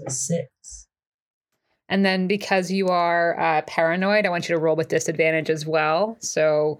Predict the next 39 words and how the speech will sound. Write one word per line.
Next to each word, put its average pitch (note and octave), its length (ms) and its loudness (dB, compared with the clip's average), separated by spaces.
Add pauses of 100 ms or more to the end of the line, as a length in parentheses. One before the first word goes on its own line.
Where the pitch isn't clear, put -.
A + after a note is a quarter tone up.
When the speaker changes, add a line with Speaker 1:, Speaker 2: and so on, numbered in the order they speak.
Speaker 2:
roll D#3+ 240 2
me D#3+ 140 2
a D#3 40 0
third. - 480 -2 (640)
Speaker 1:
Sick. - 480 -6 (720)
All B2+ 80 -8
right, - 140 -12
I'm D3 100 2
gonna C3+ 160 0
jangle D3 400 2
this D3 220 0
one C3 200 -2
real C3+ 200 2
good. - 380 -2 (760)
No, C#3 160 0
I'm C3+ 120 2
not. C#3 320 0
It's D3+ 200 -4
a - 40 -10 (120)
three. D#3 280 2 (100)
<laughs> C4 280 0 (680)
The F3 160 -4
low, F#3 260 2
two A3 180 -2
lowest, F#3 560 0
three F3+ 320 2
plus D#3+ 240 -2
three, G#3+ 420 -2 (240)
six. - 560 -2 (380)
I G#3+ 220 2
went F#3+ 480 -2
just F3+ 260 2
with E3+ 160 0
composure, D3+ 680 2 (100)
which D3+ 160 -6
is C#3 140 -2
just C3+ 160 -4
one. - 80 0
Speaker 2:
Great. F3+ 240 0